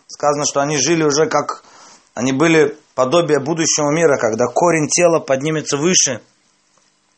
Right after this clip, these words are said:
корня души, когда будет э, душ-, э, когда тело раскроется, что оно будет выше души. Всё, что скажет тебе Сара,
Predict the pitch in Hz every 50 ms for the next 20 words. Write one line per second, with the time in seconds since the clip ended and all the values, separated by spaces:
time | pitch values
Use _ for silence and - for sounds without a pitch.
0 | _ - _ _ - 147 156 151 151 147 143 123 113 123 - - 135 127 110 -
1 | _ _ _ _ _ _ _ _ _ _ _ _ _ _ _ - _ _ _ _
2 | _ _ _ _ _ - - - 120 110 113 110 143 139 139 165 180 175 165 -
3 | - - - _ _ _ _ _ _ _ _ _ _ _ - - 113 123 123 120
4 | 120 117 117 117 117 113 113 110 104 101 - - 87 80 78 80 76 76 101 107
5 | 120 131 - - 139 131 123 113 - 127 120 131 131 123 123 127 120 - - -
6 | 185 185 175 165 156 143 135 127 - - 170 165 160 160 151 - - 143 139 147
7 | 147 147 147 139 156 160 170 151 151 139 131 135 - - 147 143 - - 160 175
8 | 160 - 170 - - 175 170 175 170 170 - 165 156 147 - - 180 175 175 165
9 | 151